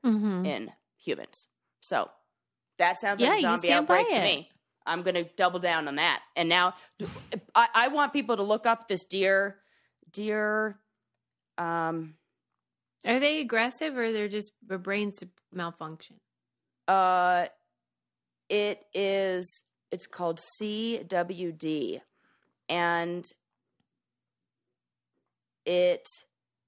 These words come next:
Speaker 2: it's called the zombie deer disease.
Speaker 1: That is terrible.
Speaker 2: So this is a real thing.
Speaker 1: <laughs>
Speaker 2: This is not me just making this up. So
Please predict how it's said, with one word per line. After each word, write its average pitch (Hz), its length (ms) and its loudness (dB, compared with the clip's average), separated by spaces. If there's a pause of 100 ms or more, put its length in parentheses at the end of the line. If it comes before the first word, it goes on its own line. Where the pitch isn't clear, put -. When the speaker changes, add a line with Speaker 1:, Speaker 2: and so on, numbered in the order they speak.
(2500)
Speaker 2:
it's 196 220 -2
called 196 600 0
the 185 120 -2
zombie 170 540 0
deer 156 340 -2
disease. 135 680 -10 (220)
Speaker 1:
That 226 180 -6
is 226 160 -8
terrible. 185 720 -8
Speaker 2:
So 151 560 0 (360)
this 143 220 -2
is 185 100 -8
a 214 80 -4
real 196 240 -4
thing. 160 440 -8 (380)
Speaker 1:
<laughs> 196 120 -2
Speaker 2:
This 139 180 -6
is 135 160 -12
not 143 200 2
me 185 160 -4
just 208 220 -8
making 196 300 -6
this 220 180 -6
up. 180 260 0 (920)
So 160 480 0